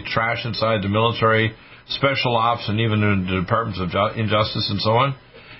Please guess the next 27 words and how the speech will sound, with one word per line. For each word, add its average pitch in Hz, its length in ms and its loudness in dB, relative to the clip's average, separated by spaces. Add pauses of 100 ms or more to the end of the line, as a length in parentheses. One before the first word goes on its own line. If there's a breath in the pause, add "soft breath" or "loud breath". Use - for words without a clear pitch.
he's 143 180 2
in 127 120 2
danger. 117 420 -2 (100)
That's 127 220 0
why 156 120 2
it's - 100 -6
a 127 40 -4
good 156 160 0
thing 127 120 0
he's 110 100 -2
not 117 200 0
showing 120 260 2
up 110 180 0
with 101 120 -6
this 101 200 -2
impeachment, 101 480 -2
because 101 380 -2 (500 loud breath)
they'll 120 160 2
probably 135 300 0
try 123 120 2
to 113 60 0
arrest 107 320 0
him 117 160 0
or, 104 220 4
or 98 320 2
assassinate 95 580 -2
him. 69 120 -10